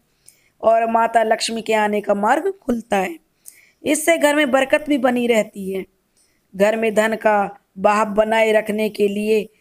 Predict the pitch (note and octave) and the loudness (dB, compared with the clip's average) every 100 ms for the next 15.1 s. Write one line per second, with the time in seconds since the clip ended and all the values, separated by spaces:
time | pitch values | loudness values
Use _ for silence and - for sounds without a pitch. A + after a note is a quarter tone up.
0 | _ _ - B3+ B3+ B3+ C4+ - C#4 A3+ | _ _ 0 0 0 0 0 2 0 2
1 | A3+ A3+ A3+ G#3+ G#3 G#3 B3 D4+ - _ | 2 2 -2 -2 -2 0 -2 -2 -8 _
2 | _ _ _ C4+ C#4 D4 C#4+ B3+ C4 D4+ | _ _ _ -2 2 2 2 0 2 2
3 | E4 - _ _ A3+ A3+ - G#3+ G#3+ A3+ | 0 -6 _ _ -6 -4 0 0 2 0
4 | B3 B3+ A#3 A3+ A#3 A#3 C4 G#3+ A3 G#3+ | 0 0 0 0 2 0 0 2 0 0
5 | B3 D#4 F4+ _ _ _ _ G3+ A#3 B3+ | 0 0 -2 _ _ _ _ -2 0 2
6 | C#4+ C#4+ E4 E4 C4+ B3+ B3 A#3 A#3+ C4 | 0 2 0 2 0 0 0 0 -2 -2
7 | D4+ G#3 A#3 - D#4 D4 A#3 - - B3+ | -4 -2 -2 -2 -4 -2 -2 -2 -6 -6
8 | C4 A#3+ B3+ G#3+ G3 F3+ F3+ - _ _ | -6 -2 0 0 -2 -6 -8 -10 _ _
9 | _ - _ F#3 A3+ A3+ D#4+ D#4+ C4 C#4 | _ -20 _ -2 0 2 0 2 2 2
10 | C#4+ - - F#3+ _ - - A#3+ C4 G#3+ | 0 -4 -10 -20 _ -10 -4 -2 -2 0
11 | A3 A3 C4+ F#4 - _ _ _ _ - | 0 2 0 -2 -8 _ _ _ _ 0
12 | - D4 D4+ B3 B3+ B3 B3 - B3+ - | 2 0 -2 0 2 2 -2 0 -2 2
13 | A#3 A#3 - A#3 G#3 G#3 C4 D4 - A#3+ | 0 0 -2 -2 -2 -2 0 0 0 -4
14 | A#3 A#3 G#3 A3 G#3+ G#3+ A3 A#3 - D#4 | -2 -4 0 0 2 2 2 0 0 -2